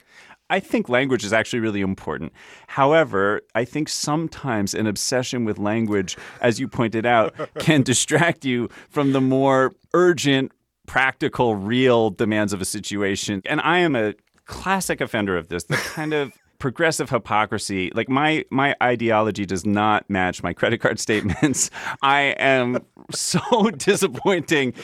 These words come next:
Speaker 1: in so many ways. I mean, one of the things that was really, like, an early inspiration for the show is I was walking around Larchmont, which is this kind of Tony neighborhood in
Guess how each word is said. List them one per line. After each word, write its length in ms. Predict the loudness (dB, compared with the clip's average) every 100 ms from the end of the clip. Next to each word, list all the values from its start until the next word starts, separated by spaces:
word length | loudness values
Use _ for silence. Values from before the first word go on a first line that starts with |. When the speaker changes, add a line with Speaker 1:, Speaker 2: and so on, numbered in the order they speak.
| -12 -4
Speaker 1:
in 120 | -2
so 200 | 0 2
many 180 | 2 2
ways. 240 | 4 2 2
I 80 | 2
mean, 180 | 2 2
one 140 | 0
of 100 | -2
the 80 | -2
things 180 | 0 2
that 80 |
was 140 | 0 2
really, 280 | 2 4 4
like, 160 | 2
an 60 | 0
early 260 | 0 0
inspiration 500 | -2 -2 0 0 -2
for 120 | -6 -6
the 60 |
show 200 | -2 0
is 100 | 2
I 80 | 0
was 140 | -2
walking 300 | -2 -2 0
around 240 | 0 2 -2
Larchmont, 640 | 0 4 4 2 -4 -6 -6
which 140 | -8
is 100 | -8
this 140 | -10
kind 240 | -6 -2 -2
of 180 | -4 -6
Tony 340 | -2 0 2
neighborhood 480 | 0 0 -2 -2 -2
in 200 | -4